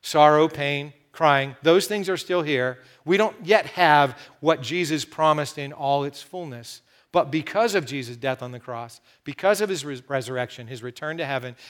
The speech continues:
and sending the Holy Spirit, we get a glimpse of it here and there every single day in our lives as we live with Jesus as Savior and Lord.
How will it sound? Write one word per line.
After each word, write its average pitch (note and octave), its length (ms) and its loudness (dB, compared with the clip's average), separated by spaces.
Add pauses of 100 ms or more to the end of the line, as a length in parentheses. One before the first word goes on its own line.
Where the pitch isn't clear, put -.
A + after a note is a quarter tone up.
(100)
and B2+ 100 -12
sending E3+ 360 -4
the E3 100 -2
Holy D3 220 -4
Spirit, C#3 400 -6
we C3 80 -12
get E3+ 180 -2
a G3+ 60 -2
glimpse F#3+ 420 -10
of C3+ 100 -6
it B2+ 140 -10 (180)
here A#3+ 260 -2
and A#3+ 140 2
there C#3+ 360 6 (220)
every G3 260 -6
single G#3+ 260 0
day E3+ 220 0
in E3+ 80 0
our E3+ 120 4
lives C3 360 2
as B2 120 -8
we C3+ 120 -6
live C#3+ 420 6 (160)
with C#3 160 0
Jesus C#3+ 420 -2
as B2 140 -8
Savior C3+ 380 -2
and C3 120 -8
Lord. C#3 320 2